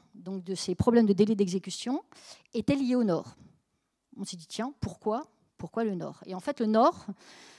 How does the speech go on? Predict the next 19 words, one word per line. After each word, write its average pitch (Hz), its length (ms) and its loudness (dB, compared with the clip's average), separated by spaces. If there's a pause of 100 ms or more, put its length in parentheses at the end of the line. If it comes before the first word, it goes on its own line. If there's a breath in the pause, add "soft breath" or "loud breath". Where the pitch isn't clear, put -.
(120 loud breath)
donc 196 120 -12
on 190 80 -8
s'est - 140 -8
rendu 226 240 -2
sur - 180 -10
site, - 360 -6
hein, 202 180 -4 (140)
euh, 202 480 -4
on 202 40 -4
a 214 60 2
été 240 140 -2
rencontrer 269 400 -2
l'équipe 220 280 -4
locale, 220 380 0 (300)
superbe 202 420 -2
équipe 208 380 -4
au 202 80 -4
demeurant, 180 400 -2 (400)
euh, 170 360 -6